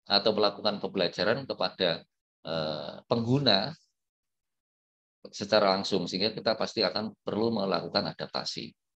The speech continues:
Nah, kalau Pak Haryadi tadi, Prof Haryadi tadi menjelaskan metaverse dari sisi teknologi, saya berusaha membe-, menggabungkan ya,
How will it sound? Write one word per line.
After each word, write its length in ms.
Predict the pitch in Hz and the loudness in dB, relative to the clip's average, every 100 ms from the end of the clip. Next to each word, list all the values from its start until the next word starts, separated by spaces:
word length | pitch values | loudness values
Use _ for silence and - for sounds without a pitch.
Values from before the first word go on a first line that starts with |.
| _ _ _ _ _ _ _ _ - | _ _ _ _ _ _ _ _ 4
Nah, 320 | 104 82 - - _ _ _ _ _ _ - | 4 4 -2 -18 _ _ _ _ _ _ 2
kalau 240 | 120 127 | 4 6
Pak 80 | 123 120 | 8 8
Haryadi 400 | 127 123 117 117 | 8 6 6 2
tadi, 340 | 113 117 113 127 | 6 4 4 0
Prof 160 | 120 104 | 0 0
Haryadi 360 | 107 113 107 110 | 2 4 4 2
tadi 200 | 104 104 107 | 2 0 0
menjelaskan 640 | 107 101 101 98 104 101 | 0 2 2 2 0 0
metaverse 560 | 98 98 95 92 90 95 | -2 -2 -4 -6 -6 -4
dari 200 | 95 92 | -2 -2
sisi 280 | 95 98 | -2 -2
teknologi, 640 | 95 104 110 123 120 95 87 | 2 4 4 2 -2 -4 -2
saya 240 | 101 117 | 0 -2
berusaha 360 | - 104 104 101 | -2 -6 0 0
membe-, 720 | 107 101 98 95 90 90 87 - - | 0 -2 2 4 4 0 -2 -8 -6
menggabungkan 880 | 110 113 107 104 101 104 104 - 104 | 0 0 2 -2 0 0 0 0 0
ya, 80 | 85 | 0